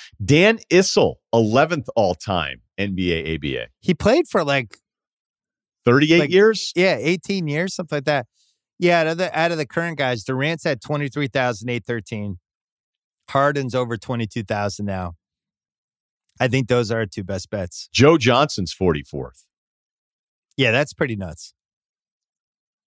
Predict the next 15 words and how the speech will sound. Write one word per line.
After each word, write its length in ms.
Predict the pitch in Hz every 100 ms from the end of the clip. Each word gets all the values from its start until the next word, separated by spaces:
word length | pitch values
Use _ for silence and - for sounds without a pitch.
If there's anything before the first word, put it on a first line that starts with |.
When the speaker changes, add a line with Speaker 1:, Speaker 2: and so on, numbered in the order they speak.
| _ _
Speaker 1:
Dwight 100 | 107
Speaker 2:
Yeah, 140 | 131 147
that's 100 | 123
it. 20 |
Speaker 1:
Howard 340 | 139 151 139
is 180 | 120 117
fifty-ninth. 760 | - 175 - 156 156 175 190 - 104
He, 120 | 156
Dwight 280 | 160 156 208
Howard's 260 | 202 220 143
gonna 140 | 147
have 160 | 139 123
twenty 220 | 139 135
thousand 320 | 131 117 107
points. 380 | 113 113 -